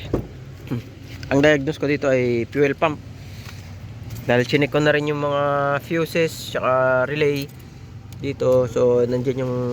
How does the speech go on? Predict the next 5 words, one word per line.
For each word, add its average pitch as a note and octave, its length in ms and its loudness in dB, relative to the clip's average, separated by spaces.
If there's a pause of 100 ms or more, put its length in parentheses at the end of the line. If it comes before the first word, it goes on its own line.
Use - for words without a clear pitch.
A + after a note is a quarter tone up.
(300)
kanyang, A#2 400 0
ano, A2 160 -2 (640)
ah, G#2 320 0
relay A#2+ 400 4 (640)
ng G#2+ 960 0